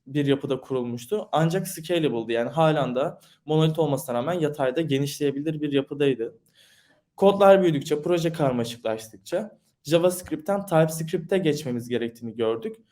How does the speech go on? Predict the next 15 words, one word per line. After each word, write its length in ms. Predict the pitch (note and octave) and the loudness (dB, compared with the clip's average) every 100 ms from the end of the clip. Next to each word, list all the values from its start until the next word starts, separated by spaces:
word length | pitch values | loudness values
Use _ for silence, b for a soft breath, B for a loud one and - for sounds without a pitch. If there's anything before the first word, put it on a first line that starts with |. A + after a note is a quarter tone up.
| b b | b b
Çünkü, 480 | - F#3 E3 E3+ F#3+ F#3 - | -4 -4 -2 0 -2 -4 -2
e, 60 | C3+ | 0
debug 580 | C3 C3+ D#3 F3 F3+ | 0 0 2 2 2
etmek 380 | C3+ C3+ D3 E3 | -2 -4 -6 -8
zor 220 | C#3+ D#3 | 0 2
oluyordu 640 | C#3+ A2 G2+ G2 C3 D3+ D3+ | 2 0 -4 -4 -4 -4 -2
ve 160 | D3 D3+ | 0 2
değişkenlerin 600 | D3 D3 D3 D3 D#3 D#3 | 0 -2 -4 -2 -2 -2
tipini, 400 | D#3 D3 C#3+ E3+ - b b - | -6 -8 -6 -8 -12 b b -6
e, 160 | B2+ C3+ | -2 2
bir 120 | E3 | 2
bakışta 360 | D3+ D3+ - F#3+ | 2 0 -6 -4
kestiremiyorduk. 800 | D#3+ D3+ D#3+ D#3+ C3+ A2+ A#2 C#3+ | -2 -2 0 0 0 -4 -6 -6
Bu 120 | D#3 | 0
da, 240 | D#3+ F#3 | 0 -2